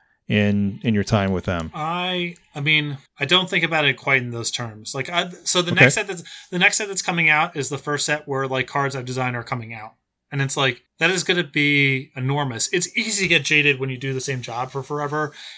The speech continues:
Speaker 2: And especially when my relationship with Magic is like, yeah, I'm sort of this, like, sarcastic commentator and I'm, like, critical of designs or whatever. It's easy to think that you're, like, a level removed from having that kind of emotional experience. Like,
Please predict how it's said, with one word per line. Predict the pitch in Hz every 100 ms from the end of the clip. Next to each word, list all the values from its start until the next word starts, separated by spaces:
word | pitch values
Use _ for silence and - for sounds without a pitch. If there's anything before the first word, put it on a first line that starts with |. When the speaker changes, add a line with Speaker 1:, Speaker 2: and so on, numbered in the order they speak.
| -
Speaker 2:
And | 180
especially | 185 294 - 214
when | 180
my | 170
relationship | 156 151 147 143 147
with | 131 127
Magic | 131 131 131
is | 113
like, | 120 120 139
yeah, | 214
I'm | 202 147
sort | 147
of | 139
this, | 127 131 -
like, | 120
sarcastic | - 123 - 123 120 - 110
commentator | 120 120 117 123 120 123
and | 123
I'm, | 117
like, | 110 -
critical | 131 123 123
of | 117
designs | 110 117 120 120
or | 120
whatever. | 117 120 131 - - -
It's | 175 170 -
easy | 226 208 185
to | 165
think | - 160 143
that | 143 139
you're, | 143 139 139
like, | 127 127 - -
a | 143
level | 131 131 143 135
removed | 127 120 113 117 135 143
from | - - 135 123 123
having | - 131 127
that | 131
kind | 131 131
of | 123
emotional | 127 131 135
experience. | - 131 143 156 147
Like, | 127